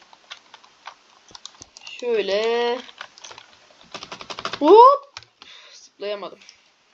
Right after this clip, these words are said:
Şöyle. Hoppa! Oh! Ne, hangi bloktayım? Ben şu bloktayım. Şu bloğa kadar atladım. Yani arada kaç blok var? Ee, şuradan başladım.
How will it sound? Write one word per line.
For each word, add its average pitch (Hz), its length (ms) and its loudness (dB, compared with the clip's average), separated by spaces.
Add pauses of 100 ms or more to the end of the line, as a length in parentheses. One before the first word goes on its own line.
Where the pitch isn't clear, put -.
(540)
Şöyle. 240 380 -8 (440)
Hoppa! 381 1800 0
Oh! 539 520 2 (680)
Ne, 277 240 -10
hangi 359 300 -10
bloktayım? 302 540 -8
Ben 349 140 -4
şu 320 240 -6
bloktayım. 208 460 -10 (540)
Şu 302 220 -12
bloğa 285 280 -6
kadar 277 300 -8 (100)
atladım. 233 480 -10
Yani 320 480 -6
arada 254 280 -4
kaç 311 300 -12
blok 226 280 -14
var? 311 360 -6 (840)
Ee, 220 720 -2 (1080)
şuradan 269 580 -6
başladım. 240 680 -6